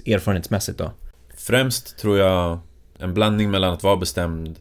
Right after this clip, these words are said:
Speaker 2: med, med vad det är man vill göra, för att, eh, ett konsekven-, konsekvent beteende i form av, ja, men hur ska fotografierna se ut?
Speaker 1: Mm.
Speaker 2: Hur ska omslagen se ut? Hur ska videoserna se ut? Hur ska, hur ska, hur ska musiken låta?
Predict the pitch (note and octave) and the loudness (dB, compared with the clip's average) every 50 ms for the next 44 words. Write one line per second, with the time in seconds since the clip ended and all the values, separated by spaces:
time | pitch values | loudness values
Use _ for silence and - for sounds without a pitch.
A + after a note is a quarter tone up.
0 | - - - - - - - - - - - - - F2 E2+ D#2+ D#2+ E2 - E2 | -20 -20 -20 -20 -20 -20 -20 -20 -20 -20 -18 -12 -10 -8 -6 -6 -6 -6 -6 -6
1 | E2 D#2+ E2 E2+ E2 E2 E2 E2 E2 D#2+ D#2+ D#2 D#2+ E2 E2 E2+ E2+ E2 E2 E2 | -4 0 0 2 2 0 0 -2 -4 -4 -6 -4 -2 0 2 4 4 4 4 4
2 | F2 E2+ E2 D#2+ E2 E2+ - - E2+ E2 D#2+ D2+ - - - - - - - - | 4 2 2 0 -2 -6 -8 -6 -6 -4 -4 -6 -10 -18 -20 -20 -20 -16 -12 -10
3 | E2+ E2+ F2 E2+ - - - - - - - - F2 E2 D#2+ - - - - F2+ | -10 -8 -10 -10 -12 -14 -16 -18 -20 -18 -12 -8 -8 -8 -8 -10 -12 -12 -10 -8
4 | F2 E2+ E2 D#2+ - - - _ - - - - - - - - - - - G2 | -6 -6 -6 -10 -12 -20 -20 _ -20 -20 -20 -20 -20 -20 -20 -20 -20 -10 -8 -6
5 | F#2 - - - - - G#2+ G2 E2+ - F#2 F#2+ - - - F#2 F2+ F2 E2+ E2 | -6 -4 -6 -4 0 0 0 0 -2 -4 -10 -12 -6 -4 -2 -2 -2 -2 -2 -4
6 | E2 D#2+ E2 E2 D#2+ E2 D#2+ D#2+ - E2 E2 D#2+ D#2 D2 D2 D#2 D#2 D#2 D#2 D#2 | -4 -4 -4 -2 -2 -4 -4 -4 -4 -4 -4 -4 -4 -6 -6 -6 -6 -6 -8 -10
7 | D2+ - - - - - - - - - - - - - - - - E2+ E2+ E2+ | -12 -18 -20 -20 -20 -20 -20 -20 -20 -20 -20 -20 -20 -20 -12 -10 -8 -6 -4 -4
8 | E2+ F2 E2+ - - E2+ - - F#2 - - F2 F2 E2 - E2+ E2 E2 E2 D#2+ | -4 -4 -4 -4 -6 -8 -8 -8 -10 -8 -8 -8 -8 -6 -6 -6 -6 -4 -4 -6
9 | - - F2 E2+ E2 D#2+ D#2 - - - - - - - F#2+ E2+ D#2+ - - D#2 | -6 -6 -4 -4 -2 -4 -4 -8 -12 -20 -20 -12 -6 -4 -4 -4 -4 -4 -4 -4
10 | F2 E2+ - - F2 E2+ E2 D#2+ - - - E2 D#2+ D#2+ - - F#2 - F2 D#2+ | -4 -4 -2 0 0 0 0 0 -4 -4 -4 -2 -4 -4 -6 -8 -8 -6 -4 -4
11 | E2 E2+ E2 E2+ E2+ - E2 E2 D#2+ - - E2 D#2+ D#2 - F2+ - - E2+ D#2+ | -2 -2 -4 -4 -6 -6 -6 -6 -6 -6 -4 -4 -6 -6 -6 -8 -8 -4 -4 -4
12 | E2 D#2+ - - E2 - - - D#2+ D#2 D#2 D#2+ E2 F2 - - - - - - | -4 -6 -8 -10 -10 -10 -8 -6 -6 -6 -6 -8 -10 -14 -18 -20 -20 -20 -20 -20
13 | - - - - - - - - - - - - - F2+ E2 - - E2+ D#2+ - | -20 -20 -20 -20 -20 -20 -20 -20 -20 -20 -18 -14 -12 -10 -8 -4 -4 -4 -4 -4
14 | E2 E2 - - - - F2 E2+ F2+ E2+ D#2+ - - - D#2 D#2 | -6 -8 -8 -8 -8 -6 -4 -2 -2 -2 -2 -4 -4 -4 -4 -4